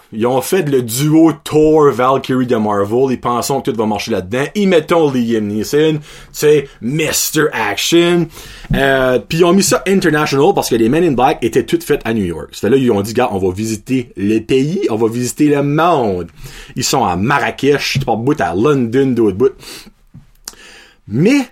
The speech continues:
j'ai été agréablement surpris et la vedette, là, là, vous la voyez pas. Actually, vous la voyez peut-être juste à côté du Pug, qui est dans le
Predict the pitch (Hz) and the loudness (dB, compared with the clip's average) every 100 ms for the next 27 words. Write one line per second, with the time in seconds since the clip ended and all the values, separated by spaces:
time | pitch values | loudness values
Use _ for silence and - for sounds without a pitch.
0 | - 113 135 139 - 247 - 196 175 147 | -6 -2 0 0 0 -2 0 -2 0 2
1 | 170 156 156 - 123 - 185 - _ _ | 2 2 0 0 -4 -4 -10 -10 _ _
2 | 254 269 180 - _ _ _ _ 117 117 | 2 4 2 -2 _ _ _ _ -2 2
3 | 165 226 135 139 120 135 - 156 247 311 | 4 2 2 2 2 0 0 0 2 2
4 | 269 170 151 117 117 190 226 120 - 185 | 2 2 2 2 2 2 4 0 0 0
5 | 175 - - - - - - 139 165 - | 0 -2 -20 -14 -14 -14 -6 -2 -2 -2
6 | 254 294 214 170 190 302 - 226 247 - | 0 2 4 4 4 4 2 2 0 0
7 | - - 233 240 - 175 160 202 214 131 | -4 -2 0 0 4 4 4 2 -2 -2
8 | 123 156 - 147 117 92 80 _ _ - | -4 -6 0 2 2 0 -10 _ _ -6
9 | 123 117 113 | -2 0 0